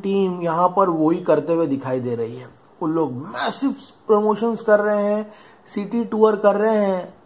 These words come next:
and कितने producer director ऑनलाइन आकर ये मुंह पे बोल के जा रहे हैं कि we are expecting, uh, fifty crores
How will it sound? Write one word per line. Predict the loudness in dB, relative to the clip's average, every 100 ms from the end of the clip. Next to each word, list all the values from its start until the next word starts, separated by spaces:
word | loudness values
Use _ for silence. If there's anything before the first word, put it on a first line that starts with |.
| -12
and | -10 -8 -4
कितने | -4 -2 4 4
producer | 6 2 2 2
director | 2 2 2 0 2 -2 -12 -20 -20 -20 _ 0
ऑनलाइन | 4 4 4 2 2 0 -4 -6
आकर | -2 0 0 0
ये | 2
मुंह | 0 -2 -2
पे | -2 0
बोल | 0
के | 0 4
जा | 4 6
रहे | 4
हैं | 2 -2 -6 -10
कि | -8 -2
we | 2 2
are | 2
expecting, | -4 -8 -6 -6 -4 -4
uh, | -4 -4 -6 -8 -16 -10
fifty | -6 -6 -2
crores | -4 -4 -10